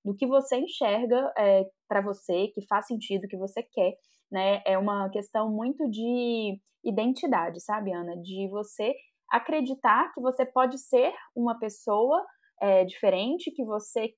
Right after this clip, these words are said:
quer ser essa pessoa, por exemplo, mais saudável, e aí você vai em busca de ser essa pessoa. Então, uma transformação, e aí, claro, que o ambiente, ele vai impactar.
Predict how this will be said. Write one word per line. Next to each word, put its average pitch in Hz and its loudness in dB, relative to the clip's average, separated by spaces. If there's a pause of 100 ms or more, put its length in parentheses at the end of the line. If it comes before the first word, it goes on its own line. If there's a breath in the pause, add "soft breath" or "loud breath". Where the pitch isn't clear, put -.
quer 262 2
ser 247 0
essa 247 -4
pessoa, 202 -6
por 202 -6
exemplo, 196 -4
mais 202 -4
saudável, 233 2 (360 soft breath)
e 254 2
aí 262 0
você 285 0
vai 208 0
em 294 2
busca 262 -2
de 254 -2
ser 220 0
essa - 0
pessoa. 180 -2
Então, 185 -8
uma 190 -6
transformação, 240 -4 (380 soft breath)
e 233 6
aí, 226 2
claro, 214 -2
que 240 -4
o 220 -4
ambiente, 220 -4
ele 214 -4
vai 190 -6
impactar. - -4